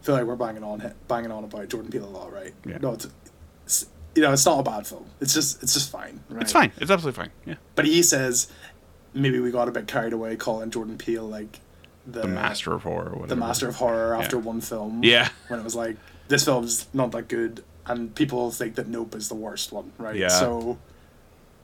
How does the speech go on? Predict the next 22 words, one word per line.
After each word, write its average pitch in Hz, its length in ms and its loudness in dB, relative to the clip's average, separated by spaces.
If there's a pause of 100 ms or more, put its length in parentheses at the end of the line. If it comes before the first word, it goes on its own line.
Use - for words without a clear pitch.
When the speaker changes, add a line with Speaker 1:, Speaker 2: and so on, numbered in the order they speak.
(120)
Speaker 1:
what's, 139 200 4
what's 143 220 2
gonna 123 160 -4
happen 117 200 -2
in 110 60 -8
that 113 120 -8
one? - 180 -14
Speaker 2:
Yeah. - 240 -4 (220)
Speaker 1:
Um, 208 460 -10 (1080)
okay. 135 260 -2 (1700)
Also, 202 260 2
we 208 120 0
just - 220 6
don't 247 160 2
get 170 200 0
any 131 140 -2
good 127 180 -2
characterization, 117 680 -2
do 139 100 0
we? 139 80 2
Speaker 2:
No. 110 260 10
<laughs> - 100 -4